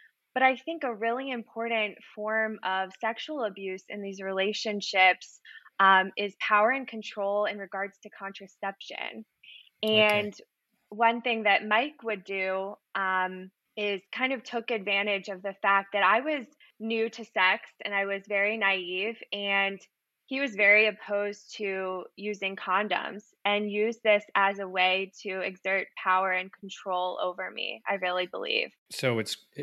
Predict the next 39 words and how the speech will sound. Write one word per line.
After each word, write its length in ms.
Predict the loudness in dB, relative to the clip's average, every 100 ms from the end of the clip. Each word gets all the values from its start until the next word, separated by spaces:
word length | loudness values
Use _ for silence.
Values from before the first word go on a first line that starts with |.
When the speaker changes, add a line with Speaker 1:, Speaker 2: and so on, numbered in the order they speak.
| -6
Speaker 2:
I 60 | -2
mean, 140 | 0
is 160 | -2 -4
it 100 | -4
like 260 | -4 -6
some 200 | -8 -8
kind 200 | -6 -6
of 120 | -6
a 60 | -8
bargaining 560 | -6 -4 -4 -4 -6 -4
thing, 260 | -2 -2
meaning, 260 | -2 -2 -2
like, 280 | -2 -2 -2
"I'll 180 | -2
use 180 | -2 -6
a 80 | -8
condom 420 | -8 -8 -6 -6
if 160 | -8 -8
you 140 | -10
do 260 | -8 -8 -8
this," 400 | -6 -6 -8 -14 -12
or 140 | -10
something? 340 | -10 -12 -12 -12
I 40 |
mean, 260 | -10 -10 -12 -16
wha-, 80 | -18 _ _ _ _ _
how's 220 | -6 -4
that 140 | -6 -6
used? 360 | -8 -8 -14 _
Speaker 1:
So 540 | -10 2 6 6 4 -2 2
I 220 | 4 4
would 220 | 0 -10 -10
say 540 | -4 0 0 0 -4 -8 -4
that 440 | 0 0 -2 -6 -18 -20 _ _ _ _ _ _ _ -14
Mike 520 | -4 -2 -2 -4 -8
would 260 | -8 -8
say 340 | -6 -4 -4 -6
things 320 | -10 -10 -12 -6
like, 380 | -4 -2 -4